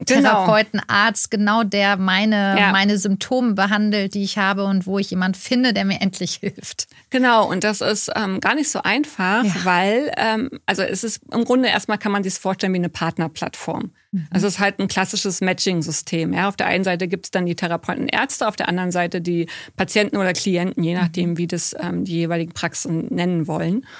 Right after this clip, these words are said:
Speaker 1: Und dann gibt es ganz große Probleme in der Ganzheitsmedizin, dass wir keine, keine Kategorien haben.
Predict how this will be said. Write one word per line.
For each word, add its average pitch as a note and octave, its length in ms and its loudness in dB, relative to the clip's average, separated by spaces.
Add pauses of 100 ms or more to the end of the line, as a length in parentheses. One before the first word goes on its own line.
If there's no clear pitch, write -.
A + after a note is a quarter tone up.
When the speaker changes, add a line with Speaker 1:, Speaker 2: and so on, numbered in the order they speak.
(760)
Speaker 1:
Und F3 160 0
dann G3+ 120 2
gibt C4+ 180 -2
es - 140 -2
ganz G3+ 300 0
große G3 260 -2
Probleme F3 480 -2
in F#3+ 60 0
der F3 100 0
Ganzheitsmedizin, F3+ 1000 -2
dass F#3 260 -2
wir F3+ 160 0
keine, F3+ 800 -2 (420)
keine F#3 240 0
Kategorien F3+ 840 -2
haben. D#3+ 420 -6